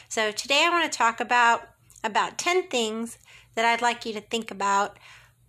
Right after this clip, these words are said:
And this would be a great podcast to listen to on the way to a barrel race. Remember,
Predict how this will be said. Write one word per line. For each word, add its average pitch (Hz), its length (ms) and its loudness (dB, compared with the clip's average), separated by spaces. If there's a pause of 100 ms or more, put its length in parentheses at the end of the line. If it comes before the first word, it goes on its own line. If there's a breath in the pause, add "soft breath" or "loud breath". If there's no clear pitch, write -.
(260)
And 262 120 0
this 370 120 2
would 359 100 -2
be 254 120 4
a 214 120 0
great 277 380 0
podcast 233 640 0
to 226 80 0
listen 220 480 -2
to 202 420 -2
on 214 160 -2
the 208 80 -2
way 214 180 2
to 202 120 -2
a 190 100 -6
barrel 190 260 -2
race. - 460 -6 (400 loud breath)
Remember, 262 640 2